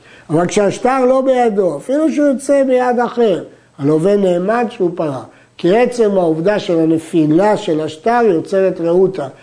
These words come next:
זה סימן שהוא נפרע, והמלווה איבד את הזכות להגיד שהשטר לא נפרע. שניים שהיו אוחזים בשטר.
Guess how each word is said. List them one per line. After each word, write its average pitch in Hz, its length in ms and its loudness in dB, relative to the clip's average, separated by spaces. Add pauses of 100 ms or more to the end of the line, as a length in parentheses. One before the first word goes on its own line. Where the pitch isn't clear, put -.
(220)
זה 135 120 0
סימן 185 460 0
שהוא 151 260 -2
נפרע, 202 460 0 (300)
והמלווה 165 440 2
איבד 196 560 2 (220)
את 165 120 -10
הזכות 170 520 -2
להגיד 180 420 0
שהשטר 147 420 -2
לא 135 260 0
נפרע. 117 260 -16 (1500)
שניים 269 640 2
שהיו 220 420 2
אוחזים 220 600 0
בשטר. 185 400 -2